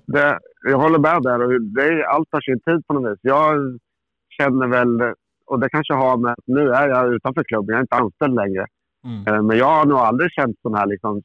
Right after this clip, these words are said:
Speaker 1: sug inför ett årsmöte och engagera mig i den här typen av frågor. Jag tycker det är superspännande.
Speaker 2: Ja, samma.
Speaker 1: Och du vet, valberedningen har ringt mig, ja, men, nästan dagligen senaste veckan. Och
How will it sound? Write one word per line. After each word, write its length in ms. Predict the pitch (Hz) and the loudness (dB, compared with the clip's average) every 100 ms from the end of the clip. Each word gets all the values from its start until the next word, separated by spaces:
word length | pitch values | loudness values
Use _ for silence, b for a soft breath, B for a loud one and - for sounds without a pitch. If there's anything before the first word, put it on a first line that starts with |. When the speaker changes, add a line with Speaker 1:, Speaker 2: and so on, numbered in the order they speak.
| - | -2
Speaker 1:
sug 280 | 113 104 98 | 2 2 2
inför 200 | 101 104 | 0 -2
ett 100 | 98 | 0
årsmöte 560 | 110 104 - 101 101 107 | 0 0 -2 -4 -2 0
och 40 | |
engagera 440 | 104 98 - 107 101 | 0 0 0 0 2
mig 100 | 101 | 0
i 20 | |
den 100 | 95 | 0
här 80 | 98 | -2
typen 240 | 98 - | -4 -8
av 120 | 95 85 | -10 -2
frågor. 300 | 104 95 95 | 2 4 4
Jag 160 | 104 | 2
tycker 180 | 147 127 | 2 2
det 100 | 104 | 2
är 80 | 92 - | 2 2
superspännande. 840 | 123 101 - 92 - 143 123 101 92 | 2 2 -2 -4 0 2 2 2 0
Speaker 2:
Ja, 100 | 127 | -4
samma. 420 | - 120 131 113 | -16 -16 -16 -8
Speaker 1:
Och 260 | - 117 113 | 0 4 4
du 80 | 113 | 4
vet, 100 | 104 | 2
valberedningen 840 | 110 127 117 107 123 139 135 127 120 | 2 2 4 4 4 2 2 2 2
har 120 | 120 | 2
ringt 320 | 107 104 - | 0 -4 -6
mig, 360 | 104 98 95 95 _ _ _ | -4 -2 -2 -4 _ _ _
ja, 80 | - | -4
men, 140 | 110 95 - _ - | -2 -2 -8 _ -2
nästan 380 | 127 - 110 | -2 0 -2
dagligen 520 | 101 131 117 113 139 135 | 0 0 2 0 0 0
senaste 280 | 127 107 104 | -2 -4 -4
veckan. 560 | 104 - _ 95 87 | -6 -8 _ -6 -6
Och 140 | 95 | -8